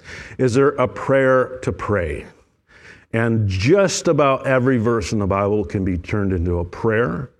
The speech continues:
especially the Psalms, which mostly were prayers.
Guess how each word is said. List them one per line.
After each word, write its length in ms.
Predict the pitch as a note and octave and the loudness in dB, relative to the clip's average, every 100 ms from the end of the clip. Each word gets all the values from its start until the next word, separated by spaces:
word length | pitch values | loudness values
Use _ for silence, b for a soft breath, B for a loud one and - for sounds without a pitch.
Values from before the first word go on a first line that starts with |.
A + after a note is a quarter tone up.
| B B B | B B B
especially 760 | C3 - - G#3+ F#3 D#3+ C#3 A#2+ | -6 -4 -2 -2 0 0 2 2
the 100 | G#2 | 0
Psalms, 640 | - C#3+ B2 A2 A#2+ G#2+ | -2 -2 0 -2 -2 -2
which 260 | A2 F#2 A2 | -4 -2 -2
mostly 500 | A#2+ C#3+ - A2 G#2 | -2 -2 -2 -2 0
were 340 | F#2 A#2+ F#3 | 0 0 0
prayers. 760 | - - F2+ - A#2+ - - | -4 -6 -6 -4 -6 -8 -18